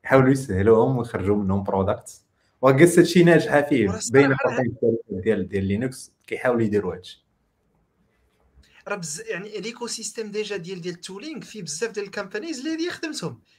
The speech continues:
Speaker 2: كتكون شي تول
Speaker 1: مم.
Speaker 2: اللي ديجا واجده وتيديروا عليها واحد رابر اللي كتسهل الخدمه ديالها.
Speaker 1: مم.
Speaker 2: و كاين واحد الاضافه اللي بغيت نضيفها، كاين، كاين سؤال نيت على ويندوز كونتينرز. ملي كندوي على ويندوز كونتينرز كاين جوج الانواع اللي كنهضروا عليهم.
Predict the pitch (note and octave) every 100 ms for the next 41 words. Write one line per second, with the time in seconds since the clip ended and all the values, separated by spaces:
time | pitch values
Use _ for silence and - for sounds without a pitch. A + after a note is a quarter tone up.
0 | _ - - B3+ C4+ - G3+ A3+ C4 A#3+
1 | A3 G#3 G3 G3 E4+ C4+ A#3 A3+ G3+ -
2 | F3 G3+ G#3 D4+ D4+ C#4+ C#4+ F#3 A#3 B3+
3 | B3 B3 C#4+ C4+ F#3 A#2 _ _ _ _
4 | _ - A2+ F#2 E2 _ _ _ _ _
5 | _ - F#3+ A3+ A3+ - _ _ _ -
6 | - _ _ _ _ _ - A3+ A#3+ A3+
7 | A#3 A3 A#3+ A3+ A3 F#3+ F3+ F3 G3 B3+
8 | A#3+ A3 G3+ G3+ - F#3+ - - - A3+
9 | A3+ G#3 F3+ G3+ F#3+ F3+ E3+ - D#3+ -
10 | C#3 A2+ G#2 - D3 - E3+ D#3+ E3+ E3+
11 | E3 E3 D#3+ F3 G3 A3+ - E3 E3+ E3+
12 | F3+ E3 D#3 C#3 C#3 A#2+ G2+ F#2